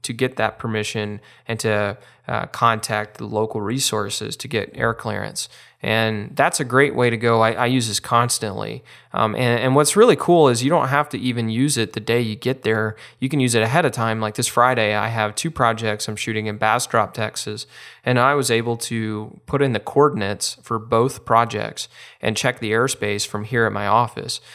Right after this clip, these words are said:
And it told me before I ever got there if it was in controlled airspace or not. A-, and it's not, but, uh, it's clear. Both locations are clear. But if they were in a controlled airspace, I could have requested permission. Uh, a few months ago, I did a project for the University of Louisiana at Lafayette,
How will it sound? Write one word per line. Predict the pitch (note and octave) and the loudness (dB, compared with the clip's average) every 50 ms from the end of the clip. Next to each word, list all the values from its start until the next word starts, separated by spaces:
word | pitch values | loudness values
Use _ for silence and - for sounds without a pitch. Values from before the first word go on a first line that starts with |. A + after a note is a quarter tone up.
| - - _ | -20 -10 _
And | - A#2+ | -2 0
it | A#2 A2 | 0 0
told | - - C#3 D#3+ E3+ D#3+ | 2 4 6 6 6 4
me | C#3+ B2 A2+ | 2 0 0
before | G#2+ G#2+ - - C3+ C#3+ C#3 | -2 -4 -2 2 4 4 4
I | B2 A2+ | 4 4
ever | B2 C3+ A2+ G#2 | 2 0 -2 -4
got | G#2+ A2+ - B2 E3+ F3+ - - | -4 0 2 4 4 2 0 -2
there | G#2+ G#2+ G#2 G#2+ | -4 -2 -2 -2
if | A2 A2 | -2 -4
it | - A#2 | -4 -4
was | A#2 A#2+ - | -4 -4 -4
in | A#2 A2 A2 | -4 -4 -4
controlled | - A2+ G#2 - A2 A2 G#2+ G#2+ | -6 -6 -6 -4 -2 -2 -2 0
airspace | A2 G#2+ B2 C#3 - - - - - - - | 0 0 0 -2 -2 -4 -6 -6 -6 -6 -6
or | - | -6
not. | - - - - - - _ - - - - - | -6 -6 -6 -8 -10 -12 _ -20 -20 -20 -14 -6
A-, | - G#2+ | -2 -2
and | G#2+ G2+ - A#2 A2+ A2+ | 0 0 0 0 0 0
it's | A2+ G#2+ - - | 2 2 2 4
not, | D3+ D#3+ B2 G#2+ A2+ C#3+ D3 - - - B2 A#2 A#2 | 6 6 6 6 4 2 -2 -8 -12 -14 -14 -6 -2
but, | B2 A2 | -2 0
uh, | G#2 B2 A2+ G#2 | 2 2 2 2
it's | G#2 A2+ - - | 0 -2 -6 -8
clear. | - - C#3 B2+ A#2 A2 A2 A#2 | -6 -2 0 2 2 2 2 0
Both | A2+ A2+ A2 A#2 A2+ | 2 2 0 0 0
locations | - A#2 A2+ A2 - A2+ G#2+ G#2 A2+ A2 | 0 -2 -2 0 0 -2 -2 -2 -4 -8
are | A2 A2+ | -10 -10
clear. | - - C#3 C#3 C3+ A#2 A2 G#2 | -4 2 4 4 6 6 4 2
But | - A2 | 0 -2
if | G#2+ - | -4 -4
they | - A#2 A2+ | -4 -4 -4
were | A2+ A#2 B2+ D#3 F3 F3 D#3 | 0 2 4 4 6 6 4
in | - - A#2 A2+ | 2 2 0 -2
a | G#2+ | -2
controlled | - - A#2 - - A2+ A2 G#2 | -4 -6 -6 -4 -2 -2 -2 -2
airspace, | G#2 G#2 G#2 - - - G#2+ G#2 - | -2 -4 -4 -4 -4 -4 -4 -4 -4
I | - A2 | -6 -6
could | - A#2+ A2 | -6 -4 -4
have | G#2+ G2+ - - _ _ _ _ _ | -4 -4 -6 -10 _ _ _ _ _
requested | - B2 A2+ - - A2 A2 - - G#2+ - | -6 -6 -2 0 0 0 0 0 -6 -8 -6
permission. | - G#2 A#2 D3 D#3 - - - - C3+ - - - - - - _ | -4 -2 0 0 -2 -2 -4 -8 -12 -14 -20 -20 -20 -20 -20 -14 _
Uh, | - A#2 G#2+ | -4 -4 -2
a | G2 | -2
few | - - C#3 C3 | -2 2 2 4
months | B2+ D3 F#3 F#3 - | 6 4 4 2 0
ago, | C#3 A#2 A2+ G#2+ A2 A2 | -2 0 0 2 2 2
I | A2+ | 2
did | A2 A#2 A2 | 0 0 -2
a | G#2+ | -2
project | - - B2 A2+ G#2+ A2+ A2+ A2 - | 0 2 2 2 2 2 -2 -6 -6
for | - A#2 | -8 -8
the | A2 | -6
University | A2 A2 A2+ G#2+ G#2+ G#2+ G#2+ - - A2+ | -4 -4 -4 -2 -2 -2 -2 -2 -4 -4
of | A2 G#2 | -4 -4
Louisiana | A2 G#2+ G#2+ A2 G#2+ A2 A2 A2 G#2 G#2 G#2 G2+ | -4 -6 -6 -6 -8 -6 -6 -6 -4 -4 -4 -4
at | G2+ - | -6 -4
Lafayette, | G#2 G2+ G#2+ A2 - A2+ A#2+ C#3+ C3 A2 A2+ - - | -4 -4 -4 -4 -4 -2 0 2 2 0 -2 -6 -14